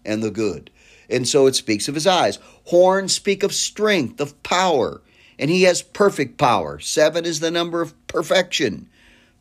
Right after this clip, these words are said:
perfect seeing, perfect power. Uh, here is pictured, and, and it unites him with the thought of the Spirit, as we saw the seven spirits in chapter one. The perfect Holy Spirit has the same attributes as the Son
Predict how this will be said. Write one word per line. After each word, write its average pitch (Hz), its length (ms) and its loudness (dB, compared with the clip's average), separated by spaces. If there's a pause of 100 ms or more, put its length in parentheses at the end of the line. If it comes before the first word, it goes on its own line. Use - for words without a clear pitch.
perfect 180 460 0
seeing, 139 540 0
perfect 170 540 -2
power. 160 540 0 (500)
Uh, 95 140 0
here 143 360 2
is 131 160 -2
pictured, 87 500 -6
and, 92 240 -6 (180)
and 135 140 -2
it 143 100 0
unites 147 680 0
him 170 260 -2
with 156 160 -2
the 139 80 -4
thought 160 340 2
of 156 80 -2
the 151 80 -4
Spirit, 131 600 0
as 98 160 -4
we 113 80 -10
saw 135 200 0
the 123 120 -4
seven 131 340 -2
spirits 139 560 -4
in 117 220 -4 (180)
chapter 135 500 -4
one. 117 640 -2 (300)
The - 80 -12
perfect 127 480 -4
Holy 127 300 2
Spirit - 560 -10 (240)
has 110 220 -2
the 127 100 -6
same 127 340 0
attributes 127 600 -2
as 117 180 -4
the 120 80 -6
Son 131 640 0